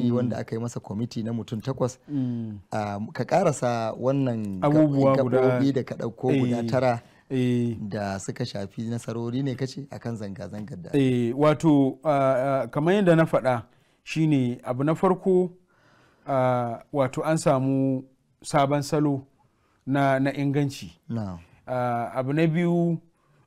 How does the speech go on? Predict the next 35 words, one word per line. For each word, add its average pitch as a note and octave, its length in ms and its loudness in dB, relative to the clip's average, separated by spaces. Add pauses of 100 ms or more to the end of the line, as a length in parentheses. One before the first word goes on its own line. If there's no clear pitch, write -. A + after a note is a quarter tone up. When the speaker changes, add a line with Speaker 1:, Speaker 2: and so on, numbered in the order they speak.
Speaker 1:
an D#3+ 160 4
samu, C#3+ 720 2 (220)
wato, B2 640 -2 (420)
ah, A#2+ 400 -2
wayar D#3 340 6
da C#3 100 0
kan C#3 180 -4
mutane B2+ 440 -4
akan A#2+ 240 -6
muhimmancin C#3 680 -2
yin, A2+ 380 -4 (560)
ah, A2 440 -4
wato, B2 320 -2
zanga-zanga B2 640 0
ba A2+ 140 -2
tare A#2 300 -2
da G2+ 420 -4
an B2 240 -4
yi B2 180 -4
fashe-fashe A#2 520 -10
Speaker 2:
Mm. G2+ 220 -4
Speaker 1:
ko F#2 100 -4 (100)
kone-kone G#2+ 520 -10
ba. F#2 160 -14
Speaker 2:
Mm. F#2 340 -10 (280)
Speaker 1:
Abu B2+ 200 -2
na E3+ 100 2
uku, F3+ 540 2 (460)
ah, C3+ 360 4
ƙara F#3 300 6
tabbatarwa F3 640 4
da C#3+ 100 2
'yan D#3 220 2
Najeriya C#3+ 600 4
cewar C3+ 540 2